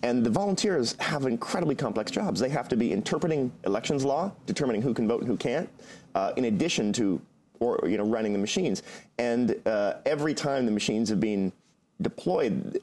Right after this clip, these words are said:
the first couple of elections have always had a lot of problems because, again, you're precisely right. You've got a lot of,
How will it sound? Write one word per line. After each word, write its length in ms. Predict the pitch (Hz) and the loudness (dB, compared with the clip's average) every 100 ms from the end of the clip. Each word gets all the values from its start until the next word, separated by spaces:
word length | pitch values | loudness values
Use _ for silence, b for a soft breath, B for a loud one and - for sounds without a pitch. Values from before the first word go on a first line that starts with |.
| - | -4
the 200 | - - | -2 -4
first 380 | - 180 175 | -2 -2 -2
couple 160 | 156 127 | -2 0
of 40 | 120 | 0
elections 320 | 135 113 104 | 0 -2 0
have 100 | 101 | 2
always 200 | 113 110 | 2 0
had 140 | 95 | 0
a 40 | 95 | 0
lot 160 | 85 | 0
of 100 | 85 | -2
problems 400 | - 147 82 73 | -4 -2 0 -2
because, 420 | - 82 123 101 B B - - | -2 -2 0 0 B B -6 -4
again, 500 | 110 104 135 104 - - | 0 0 0 0 -2 -2
you're 120 | 101 | -2
precisely 460 | - 110 98 104 | 0 0 0 2
right. 160 | 107 123 | 0 0
You've 120 | 85 | 0
got 140 | 98 98 | 0 0
a 40 | |
lot 200 | 95 95 | 0 0
of, 160 | 92 | 0